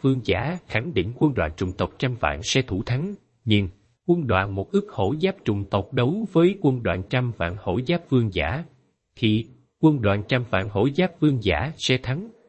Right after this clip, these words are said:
vì vượt qua một trăm vạn chỉ với một mình Y Lâm Na là trùng tộc mẫu hoàng. Căn bản không thể khống chế chính xác đám chiến sĩ đó. "Chủ nhân,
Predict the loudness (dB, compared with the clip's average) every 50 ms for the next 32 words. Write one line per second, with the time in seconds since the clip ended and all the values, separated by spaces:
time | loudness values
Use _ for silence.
0 | _ _ 0 0 2 2 2 0 0 0 -4 -2 0 0 0 0 -4 -4 -4 -2
1 | -2 -2 0 0 0 -2 -2 -2 -8 -12 -14 -8 -4 -2 0 2 2 2 2 2
2 | 0 -2 -2 -2 -4 -4 -4 -4 0 2 2 2 2 0 -2 -2 0 0 0 0
3 | -2 -6 -10 -14 -8 -4 -4 -4 -2 -2 -2 -2 -2 -2 -2 -4 -4 -4 -4 -4
4 | -4 -4 -2 0 0 0 0 -2 -10 -18 _ _ _ _ _ _ _ -2 -2 -2
5 | 0 0 0 0 0 -2 -6 -6 -2 -2 -2 -2 0 -2 -2 -2 -2 -2 -4 -4
6 | -4 -2 0 2 2 2 0 -2 -2 -2 -2 -2 -2 -2 -2 -2 -2 -2 -2 -4
7 | -4 -2 0 -2 0 0 0 -2 0 0 0 -2 -2 -4 -8 -12 -16 _ _ _
8 | _ 0 2 2 2 2 2 2 2 2 0